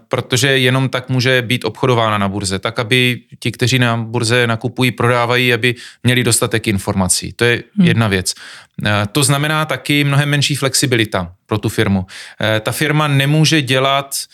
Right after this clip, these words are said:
Speaker 1: eh, žádné nepředvídané kroky, eh, i kdyby byli sebelepší, protože to znamená překvapení pro analytiky, pře-, překvapení pro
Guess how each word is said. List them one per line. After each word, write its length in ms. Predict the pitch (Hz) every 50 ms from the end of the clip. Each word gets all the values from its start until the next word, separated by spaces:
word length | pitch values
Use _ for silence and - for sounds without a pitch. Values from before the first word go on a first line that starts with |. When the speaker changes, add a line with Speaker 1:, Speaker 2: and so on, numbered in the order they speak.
| - - _ _ _ -
Speaker 1:
eh, 360 | 107 107 107 107 104 107 107 -
žádné 440 | 95 110 127 127 131 127 139 135 131
nepředvídané 1400 | 131 123 - - - 135 127 120 113 127 127 131 135 135 127 120 131 123 127 123 123 123 127 127 127 127 131 123 -
kroky, 600 | - 131 117 107 - - 127 131 151 180 185 - _ _ _ _ _ - - - - - - _ -
eh, 300 | 110 107 107 107 110 113 -
i 80 | - 143
kdyby 340 | 127 135 143 143 135 147
byli 460 | 135 135 147 147 147 143 135 123 120 120
sebelepší, 880 | - - 139 123 117 117 107 107 104 - - - - 113 113 123 156 160 - - - - - _ -
protože 320 | - - - 143 120 139
to 100 | 143 147
znamená 400 | 127 135 135 135 135 135 135 135
překvapení 600 | 131 - - 139 - 123 123 117 - 139 131 135 127
pro 360 | - - 113 101 98 98 - -
analytiky, 920 | - 117 120 120 117 127 120 - 139 127 - 147 143 151 151 156 156 156 _ _
pře-, 200 | - - 120 - - - _ -
překvapení 720 | - 147 131 - 131 127 - 135 131 123 123 123 123 123
pro 380 | 120 - - 120 120 120 117